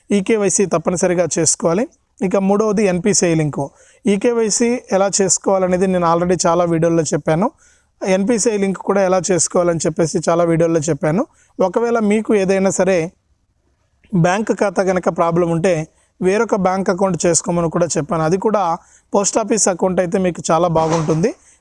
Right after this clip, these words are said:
కాబట్టి ప్రతి రైతు కూడా ఎక్కడా కూడా ఇబ్బంది లేకుండా ఇవన్నీ కూడా మీరు అప్‌డేట్ కనుక చేసుకుని రెడీగా ఉంటే అన్నదాత సుఖీభవ, పీఎం కిసాన్ పథకానికి సంబంధించి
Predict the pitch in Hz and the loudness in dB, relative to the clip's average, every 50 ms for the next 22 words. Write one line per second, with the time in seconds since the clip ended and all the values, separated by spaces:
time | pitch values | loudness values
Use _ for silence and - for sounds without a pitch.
0 | _ - 196 190 202 185 208 196 170 - 202 190 185 196 269 247 214 202 208 202 | _ -2 -2 0 0 0 0 -2 0 0 0 0 0 0 0 2 2 0 0 0
1 | 202 240 208 - 226 214 214 208 190 175 165 - 208 214 208 185 - 196 202 208 | 0 -2 -2 0 0 0 0 0 0 0 0 0 0 0 0 0 0 0 0 0
2 | 196 175 165 165 185 190 196 190 180 180 160 - - 170 170 180 175 156 156 - | 0 0 0 0 2 2 2 2 2 0 0 -2 -2 -2 0 0 0 0 -2 -4
3 | _ _ _ _ _ - 226 214 214 202 190 196 214 240 240 220 254 240 240 233 | _ _ _ _ _ 0 2 4 4 4 2 2 2 0 0 0 0 0 0 0
4 | 226 233 226 208 185 185 180 175 180 180 165 175 190 196 196 196 185 190 - - | 0 0 2 2 2 0 0 2 0 0 0 0 0 0 0 0 0 0 0 0
5 | 180 170 - - - 196 185 175 165 160 175 185 175 180 170 165 165 156 185 180 | 0 0 0 0 0 0 0 2 2 2 2 2 0 0 0 -2 -2 -2 -2 -2
6 | 160 151 - _ _ _ _ _ _ - 185 190 220 233 226 233 226 202 214 220 | -2 -4 -8 _ _ _ _ _ _ -4 0 0 0 0 0 0 -2 -2 -2 -2
7 | 202 - - 165 - 226 202 185 196 196 196 190 180 185 185 190 185 170 208 - | -2 -2 -4 -2 0 0 0 2 2 2 2 0 0 0 0 0 0 0 0 0
8 | - 185 175 170 180 165 170 160 - 180 175 165 - 190 - 190 170 165 170 170 | 0 0 -2 -2 -2 -2 -2 -2 0 0 -2 0 0 0 0 0 0 0 0 0
9 | 165 143 - 202 175 165 160 | -2 -2 -2 -2 -2 -2 -4